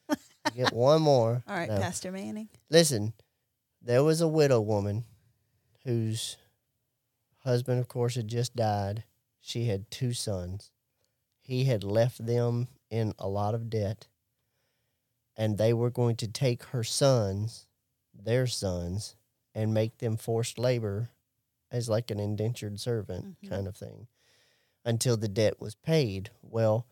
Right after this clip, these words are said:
Speaker 1: she went to the prophet, I believe it was Elijah.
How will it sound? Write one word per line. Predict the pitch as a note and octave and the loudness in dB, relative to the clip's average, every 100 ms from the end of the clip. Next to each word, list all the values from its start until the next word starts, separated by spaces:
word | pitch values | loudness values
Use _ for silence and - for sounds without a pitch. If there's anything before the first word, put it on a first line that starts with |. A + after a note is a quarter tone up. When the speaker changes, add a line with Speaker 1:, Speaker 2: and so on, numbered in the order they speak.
| _ _ _ | _ _ _
Speaker 1:
she | - - C#3 | -4 0 2
went | C#3 C3 A2 | 2 2 2
to | B2+ | -4
the | A2+ | -4
prophet, | - A#2 A2+ A#2 - - _ _ _ _ _ | 2 2 2 -4 -8 -20 _ _ _ _ _
I | |
believe | G#2 A2 A2 | -6 -4 -2
it | |
was | A2 G#2 | -4 -6
Elijah. | G2+ G#2 G2 A#2 B2 | -4 -4 -4 -6 -10